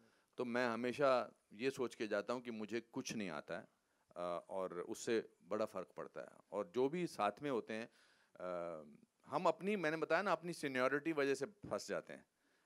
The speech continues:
पर अगर आप ये जान, जान के चलें, एक सीन था मेरे दो दोस्तों का यहाँ पर, uh, when we were doing that, uh, मैंने अशोक को कहा, मैंने कहा, "यार, ये मुस्कुरा रहे हैं सीन के वक्त।"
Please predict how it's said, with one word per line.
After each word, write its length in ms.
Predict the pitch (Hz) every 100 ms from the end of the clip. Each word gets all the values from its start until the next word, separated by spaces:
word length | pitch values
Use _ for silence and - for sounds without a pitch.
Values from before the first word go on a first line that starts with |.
| _
पर 80 | 127
अगर 240 | 139 147
आप 140 | 151 113
ये 140 | 120
जान, 400 | 139 131 120 92 -
जान 160 | 110
के 100 | 110
चलें, 280 | 113 107 113
एक 180 | 107 120
सीन 260 | - 127 123
था 440 | 120 110 - -
मेरे 240 | - 107 104
दो 160 | 104
दोस्तों 360 | 101 101 - 113
का 120 | 101
यहाँ 240 | 98 90 -
पर, 60 | 95 - _ _ - -
uh, 420 | 87 87 82 76 64 _ - - - - - - -
when 140 | 120
we 100 | 120
were 160 | 123 120
doing 240 | 107 131
that, 280 | 156 120 101
uh, 1600 | - - _ _ _ _ _ _ 92 92 90 85 80 78 69 52 - _ _ -
मैंने 280 | 90 110 117
अशोक 300 | 110 123 120
को 120 | 127
कहा, 180 | 120 113
मैंने 240 | 110 110
कहा, 140 | 110 117
"यार, 180 | 117
ये 360 | 117 117 113 107 - -
मुस्कुरा 460 | 104 - 107 107
रहे 140 | 110 104
हैं 320 | 104 95 -
सीन 280 | - 104 101
के 120 | 104
वक्त।" 320 | 95 87 -